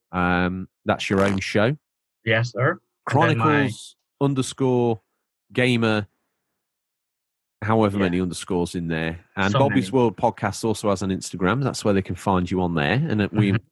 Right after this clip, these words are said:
Speaker 1: we implore you, everyone, to go check out Bobby's solo cast and solo work. Every day he's uploading games he's platinumed. Games.
Speaker 2: Got some swears, though. It's not maybe for the children.
Speaker 1: Okay, well, there is some swears for Bobby.
Speaker 2: Yeah,
Speaker 1: When
Speaker 2: let's
Speaker 1: he's not
Speaker 2: get, you
Speaker 1: on the
Speaker 2: know.
Speaker 1: Unofficial Controller podcast, he's got some blue words.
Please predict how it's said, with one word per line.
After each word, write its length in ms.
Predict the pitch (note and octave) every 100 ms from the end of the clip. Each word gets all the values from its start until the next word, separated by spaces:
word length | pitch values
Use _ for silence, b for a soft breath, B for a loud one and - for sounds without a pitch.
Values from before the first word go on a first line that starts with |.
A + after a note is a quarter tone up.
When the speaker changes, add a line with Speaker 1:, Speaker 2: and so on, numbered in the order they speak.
| _
Speaker 1:
we 160 | G2+ G2
implore 380 | F#2 - G#2+ G2
you, 80 | F#2
everyone, 320 | F2+ F#2 E2+
to 100 | -
go 140 | F2+
check 280 | E2+ - E2+
out 160 | F2+ F2
Bobby's 360 | F#2 E2+ D#2+ - _ _ -
solo 420 | - F#2+ F#2 E2+
cast 400 | - G2 F#2+ -
and 100 | E2
solo 380 | - F#2+ F2+ F2
work. 320 | F#2 B2+ C#3
Every 200 | F#2 F2+
day 220 | E2+ F2+
he's 100 | F2+ F#2+
uploading 440 | F#2+ F#2 F2+ E2+
games 280 | F2+ G2 F#2+
he's 140 | F#2+
platinumed. 460 | - G#2 - G#2 G2+ - b b b b b _ _ G2
Games. 320 | B2 C#3+ C#3+
Speaker 2:
Got 120 | C#3
some 180 | B2 A#2+
swears, 460 | - C#3 C3+ A#2+ A#2+
though. 160 | G#2
It's 140 | G#2 -
not 140 | A2
maybe 280 | G#2 G2+ G#2+
for 140 | G2+ G2+
the 80 | -
children. 340 | - G#2 - _ _ _ - _ _ _ -
Speaker 1:
Okay, 600 | G#2+ G2+ F#2+ F#2+ D2+ D2
well, 200 | F2+ F2
there 140 | F2 F#2+
is 100 | -
some 140 | A2+
swears 540 | - - A2+ F#2 F2 -
for 140 | -
Bobby. 240 | - A2+
Speaker 2:
Yeah, 200 | G#2+ G2+ G2
Speaker 1:
When 140 | F#2+ F2+
Speaker 2:
let's 120 | F2
Speaker 1:
he's 60 | C3
not 60 |
Speaker 2:
get, 80 | D3+
you 60 | D3+
Speaker 1:
on 80 | D3
the 60 |
Speaker 2:
know. 20 | D#3
Speaker 1:
Unofficial 380 | D3 D#3+ C#3+ D3
Controller 360 | C#3+ D#3 C#3+
podcast, 560 | C3 C#3+ - F#2 F2 -
he's 140 | F#2
got 220 | - G#2 -
some 160 | G2+
blue 300 | F2+ G2+ A2+
words. 560 | G#2+ F2 D#2+ D#2+ -